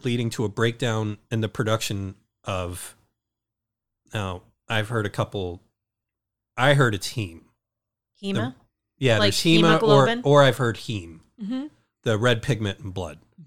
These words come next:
Speaker 2: Mm-hmm.
Speaker 1: What do we wanna decide, heme or hema?
Speaker 2: I like hema.
Speaker 1: You like hema?
Speaker 2: I
Speaker 1: Okay,
Speaker 2: do.
Speaker 1: I'll proceed with that. So carried by one in about every two hundred thousand people, porphyria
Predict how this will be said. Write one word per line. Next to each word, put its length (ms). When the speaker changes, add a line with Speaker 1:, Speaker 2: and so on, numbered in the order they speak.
Speaker 2:
Mm-hmm. 120
Speaker 1:
What 160
do 80
we 160
wanna 240
decide, 400
heme 520
or 180
hema? 400
Speaker 2:
I 180
like 160
hema. 520
Speaker 1:
You 160
like 160
hema? 420
Speaker 2:
I 100
Speaker 1:
Okay, 200
Speaker 2:
do. 120
Speaker 1:
I'll 140
proceed 420
with 120
that. 200
So 160
carried 340
by 160
one 540
in 120
about 420
every 260
two 300
hundred 300
thousand 380
people, 520
porphyria 800